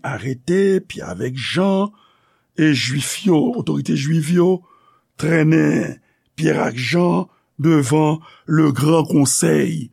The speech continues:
devan le Sanedren. E pi, yo fè mesye kont menas yo. Finalman, e mesye,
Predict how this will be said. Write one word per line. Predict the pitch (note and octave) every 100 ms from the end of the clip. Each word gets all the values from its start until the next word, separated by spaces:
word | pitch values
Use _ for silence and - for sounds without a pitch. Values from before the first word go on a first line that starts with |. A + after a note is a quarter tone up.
| _ _ -
devan | C3+ D3 C3+ C#3+
le | C3+
Sanedren. | - D#3 D#3+ G3 G#3 A3+ C4 F4 - _ _ _ _ _ _ _ _ _ _ -
E | G3+ E3+
pi, | A#3 B3 B3 D#4 G3+
yo | -
fè | - -
mesye | - - - - -
kont | A#2 G#2+ - -
menas | D#3+ D#3+ D#3 F3+ F3 - C4
yo. | F#4 C#4 - _ _ _ _ _ _ _
Finalman, | - - G3 F3+ D#3+ D3+ F#3 G#3 G#3 - _ _ _ _ _ _ -
e | D#3+ D#3+ C3 G#2+ F2+ F3
mesye, | F#3 C3 A2 -